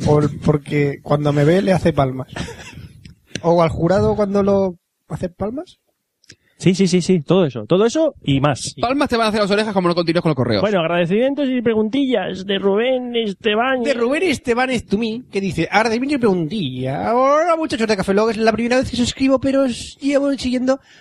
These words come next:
Speaker 1: hace ya un mesecillo. Joder, aprende ortografía.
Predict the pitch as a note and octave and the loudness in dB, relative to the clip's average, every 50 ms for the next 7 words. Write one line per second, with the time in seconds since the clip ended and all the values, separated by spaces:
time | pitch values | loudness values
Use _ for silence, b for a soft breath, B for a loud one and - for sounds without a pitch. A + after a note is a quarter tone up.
0 | b b - A#3 A#3 - - C4+ C4 G#3+ B3+ B3+ C#4 C#4 C#4+ D4 C#4 C#4 C#4 C4+ | b b -4 -2 -2 0 0 0 0 0 2 2 2 2 2 0 0 0 0 0
1 | C4+ A#3+ - G#3+ - G#3 F3 D3 C3 B2 A#2+ - _ _ _ _ _ _ _ _ | 0 0 0 -2 -2 -2 -4 -2 -4 -4 -6 -6 _ _ _ _ _ _ _ _
2 | _ _ - - - G#3+ A3 G#3 D#3+ - _ _ _ _ - - D3 - G3 A3 | _ _ -8 -4 0 2 2 0 0 -4 _ _ _ _ -2 0 2 2 2 2
3 | D#4 F4 D4 - F#3 D#3 A#2+ - - D3 E3+ C#3 G#2 - | 0 0 2 2 2 2 2 0 0 0 0 0 -2 -4